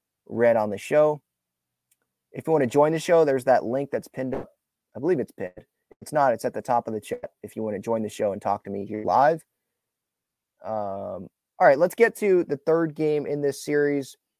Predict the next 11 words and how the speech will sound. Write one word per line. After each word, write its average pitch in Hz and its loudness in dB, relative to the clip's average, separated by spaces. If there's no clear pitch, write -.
Today, 151 4
Padres 147 4
win 135 -6
seven 160 0
to 127 0
one. 147 -2
Another 143 0
good 139 -2
starting 143 -2
pitching 156 -8
performance. 165 -8